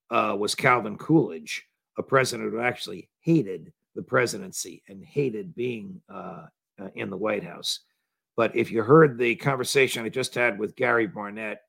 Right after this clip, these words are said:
you've heard me say this, and I'll repeat it. You may have heard me say it, uh, before. Um, formally, we still have a constitution. Basically, we still have a president, we still have a federal judiciary, we still have a Congress, we still have two houses in the Congress.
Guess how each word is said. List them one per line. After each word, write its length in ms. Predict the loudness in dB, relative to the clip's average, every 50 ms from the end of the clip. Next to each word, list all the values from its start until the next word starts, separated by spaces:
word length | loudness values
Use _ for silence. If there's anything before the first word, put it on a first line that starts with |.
| _ _
you've 220 | -12 -10 -10 0
heard 220 | 2 4 4 4 2
me 80 | 0
say 320 | 0 0 2 4 4 2 2
this, 240 | 0 -4 -6 -8 -8
and 100 | -10 -10
I'll 120 | -12 -10
repeat 420 | -10 -10 -10 -6 -2 0 0 0
it. 120 | -2 -4 -10 -10
You 140 | -8 -4 0
may 120 | 2 4
have 120 | 2 2 2
heard 240 | 0 0 0 -2
me 100 | -4 -6
say 300 | -4 -4 -2 0 0 0
it, 120 | -2 -4 -6 -8
uh, 140 | -10 -10
before. 500 | -10 -10 -12 -8 -2 0 0 0 0 -4 _ _ _ _ _ _ _ _ _ _ _ 0
Um, 360 | 2 4 4 4 2 0 -8 -12 _ _ _ _ _ _ _ _ _ _ _ _ _
formally, 640 | 4 8 12 12 12 12 10 8 6 4 2 0 0
we 160 | 0 0 2
still 300 | 2 4 6 6 6 6
have 180 | 8 6 4
a 60 | 4 2
constitution. 880 | -2 -2 -2 -2 -4 -6 -10 -8 -6 -6 -6 -6 -8 -10 -14 -16 -20 _ _ _ _ _ _ _ _ _ _ _
Basically, 760 | 2 2 4 4 2 2 0 -4 -8 -8 -8 -8 -8 -12 -14 _
we 80 | -8 -6
still 180 | -4 0 0 0
have 120 | 0 -2
a 40 | -4
president, 560 | -2 0 2 2 2 0 -2 -4 -4 -6 -8
we 60 | -12
still 240 | -12 -8 -6 -4 -2
have 100 | -2 -4
a 80 | -6 -8
federal 300 | -8 -6 -6 -6 -6 -8
judiciary, 680 | -8 -8 -8 -8 -8 -8 -6 -4 -2 -2 0 -2 -2
we 80 | -4 -8
still 200 | -10 -8 -6 -6
have 100 | -6 -6
a 60 | -8
Congress, 580 | -10 -8 -8 -8 -8 -8 -8 -8 -8 -8 -10 -12
we 60 | -14
still 360 | -16 -14 -14 -12 -8 -8 -8
have 120 | -8 -10 -8
two 160 | -6 -6 -6
houses 600 | -4 -2 0 0 0 0 -2 -6 -6 -6 -8 -8
in 60 | -10
the 80 | -12 -16
Congress. 560 | -12 -8 -6 -4 -4 -4 -6 -10 -10 -10 -14